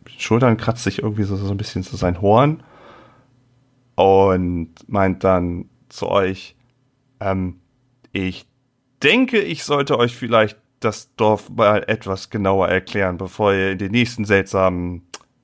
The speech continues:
äh, Leute lauft. Ich glaube, das wäre vielleicht, wenn ihr noch ab-, beabsichtigt, hier noch ein bisschen länger zu bleiben, ist das vielleicht eine gute Idee? <laughs> Ich sehe erleichterte Gesichter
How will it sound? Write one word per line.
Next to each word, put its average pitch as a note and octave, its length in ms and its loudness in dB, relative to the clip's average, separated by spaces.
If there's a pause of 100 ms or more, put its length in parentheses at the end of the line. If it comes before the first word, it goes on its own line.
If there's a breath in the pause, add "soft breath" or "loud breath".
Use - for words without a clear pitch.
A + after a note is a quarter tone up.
(960)
äh, B2 140 2
Leute G#2 520 0
lauft. E2 500 -4
Ich - 140 -18
glaube, B2 240 2
das G#2+ 180 -2
wäre G#2 140 0
vielleicht, F#2+ 340 -6
wenn G2 100 -4
ihr G#2 80 -2
noch G#2 160 -2
ab-, - 300 -8
beabsichtigt, C#3 640 0
hier C#3+ 180 2
noch A#2+ 140 0
ein B2+ 80 -12
bisschen A#2+ 240 -4
länger A#2+ 220 0
zu A#2+ 140 -8
bleiben, G#2 400 2 (340 soft breath)
ist - 100 -14
das F#2+ 100 -12
vielleicht F2+ 340 -6 (200)
eine F2+ 240 -8 (180)
gute - 280 -8
Idee? B2 460 0 (3250 soft breath)
<laughs> - 60 -14 (1120 loud breath)
Ich - 120 -20
sehe A2+ 100 4
erleichterte G#2+ 500 2
Gesichter A2 560 -6